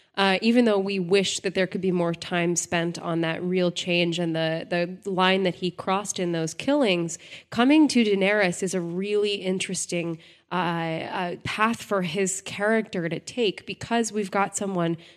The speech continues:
who has so historically been a cynic who has been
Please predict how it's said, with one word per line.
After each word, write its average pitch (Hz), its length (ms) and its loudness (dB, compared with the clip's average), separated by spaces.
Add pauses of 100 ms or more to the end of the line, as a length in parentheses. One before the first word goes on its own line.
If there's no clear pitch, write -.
(120)
who 226 100 6
has 190 240 2
so 208 220 2
historically 190 560 -2
been 175 200 0
a 165 60 -2
cynic 190 640 -4 (300)
who 208 120 2
has 190 180 -2
been 180 380 0